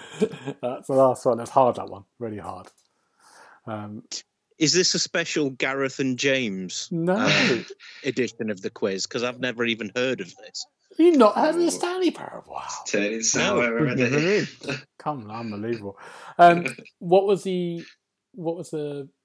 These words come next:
Speaker 1: what was your, what's your guess for the points, James?
Speaker 4: Does it even matter anymore?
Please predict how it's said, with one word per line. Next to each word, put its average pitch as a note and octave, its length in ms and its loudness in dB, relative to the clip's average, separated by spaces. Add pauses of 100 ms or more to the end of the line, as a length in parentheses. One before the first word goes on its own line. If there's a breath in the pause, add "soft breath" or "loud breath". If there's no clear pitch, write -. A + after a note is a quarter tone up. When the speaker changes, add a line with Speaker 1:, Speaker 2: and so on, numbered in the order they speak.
(720)
Speaker 1:
what D3 160 -10
was D3+ 120 -16
your, C3+ 140 -4 (220)
what's D3 240 -10
your C3+ 120 -4
guess A2+ 220 -6
for A#2 100 -12
the A2 80 -14
points, A#2+ 280 -14
James? B2 400 -12 (300)
Speaker 4:
Does - 160 -14
it - 80 -12
even B2 260 -2
matter B2+ 280 -2
anymore? C3 460 -2